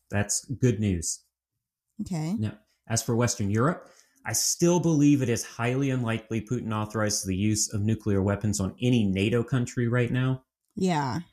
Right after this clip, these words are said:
Speaker 1: Um, now, for anyone in Ukraine listening, I can't say for sure one way or the other. I'm gonna say this. H-,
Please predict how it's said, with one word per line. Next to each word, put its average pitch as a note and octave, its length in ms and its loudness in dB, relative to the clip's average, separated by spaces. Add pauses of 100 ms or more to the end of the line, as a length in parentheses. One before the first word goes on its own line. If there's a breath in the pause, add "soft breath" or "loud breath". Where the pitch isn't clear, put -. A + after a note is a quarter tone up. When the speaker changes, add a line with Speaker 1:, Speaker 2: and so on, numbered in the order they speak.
(140)
Speaker 1:
Um, G#2 360 0
now, A2+ 240 2
for G#2+ 460 -4 (300)
anyone A#2+ 480 2
in A2 180 -2
Ukraine B2 720 0
listening, D#3 640 -2 (720)
I C#3+ 120 -2
can't D#3 260 -2
say B2+ 200 2
for A#2+ 120 -6
sure A2+ 260 -2
one G#2 220 -2
way G2 180 -2
or F#2 100 -2
the E2+ 180 -6
other. - 260 -10 (640)
I'm A2+ 160 0
gonna C#3+ 160 0
say A#2 380 -2
this. G2 500 -8 (160)
H-, - 80 -16